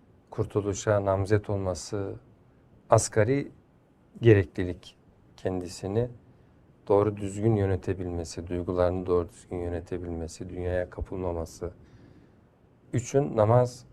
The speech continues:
ıslah edici. Çoğu yerde o yüzden Cenab-ı Hak kötülerden ayırırken illel musalli, namaz kılanlar hariç der.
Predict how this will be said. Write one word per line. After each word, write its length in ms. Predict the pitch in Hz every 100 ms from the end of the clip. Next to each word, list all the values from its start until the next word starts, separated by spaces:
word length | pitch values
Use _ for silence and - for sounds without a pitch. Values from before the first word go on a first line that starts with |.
| - -
ıslah 340 | - 120 107
edici. 420 | 87 82 80 82 78 - - - - -
Çoğu 240 | 127 117
yerde 360 | 107 101 107 107 -
o 100 | 113
yüzden 300 | 95 101 92
Cenab-ı 380 | 95 98 95
Hak 220 | 107 120 - _ _ _ _
kötülerden 580 | - 110 101 98 98 107
ayırırken 600 | - 98 101 123 123 147
illel 380 | 110 120 107 95
musalli, 640 | 90 87 - 85 80 76 76 - - - - -
namaz 260 | 101 101 -
kılanlar 420 | 98 87 90 90
hariç 420 | 85 82 78 -
der. 180 | 76 71